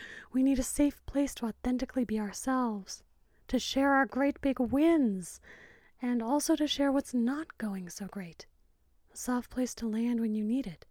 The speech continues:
So much in today's world, especially in the metaphysic world and the positive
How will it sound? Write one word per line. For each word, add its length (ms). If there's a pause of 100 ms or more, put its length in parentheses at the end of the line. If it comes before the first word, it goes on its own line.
(1000)
So 300
much 260
in 100
today's 420
world, 480 (280)
especially 640
in 60
the 60
metaphysic 800
world 360
and 100
the 80
positive 460